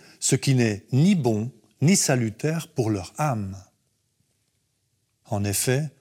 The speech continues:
lorsque la souffrance quitte l'âme, c'est-à-dire lorsque les causes qui y étaient actives sont effacées, la personne se rapproche de Dieu. Porte ta souffrance signifie «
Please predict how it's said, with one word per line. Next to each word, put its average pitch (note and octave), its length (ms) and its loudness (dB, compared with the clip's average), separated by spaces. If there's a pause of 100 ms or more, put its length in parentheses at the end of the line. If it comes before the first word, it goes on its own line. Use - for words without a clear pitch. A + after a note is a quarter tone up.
(300)
lorsque C3 300 2
la F3 140 2
souffrance F3 720 0 (180)
quitte - 400 -2
l'âme, G2 500 0 (400)
c'est-à-dire A#2 720 -2 (340)
lorsque A#2+ 280 -2
les G#2+ 220 0
causes C3+ 560 -2 (340)
qui A2+ 140 -4
y G#2 140 0
étaient G#2+ 340 0
actives E3 640 -2 (240)
sont G#2+ 240 -6 (120)
effacées, C3+ 680 -2 (600)
la A2+ 120 2
personne E3 720 0 (320)
se - 220 0
rapproche E3 720 -2
de A2+ 180 -2
Dieu. G2 280 -6 (2000)
Porte - 420 -2
ta B2 120 -2
souffrance C3 800 -2
signifie « B2 720 -2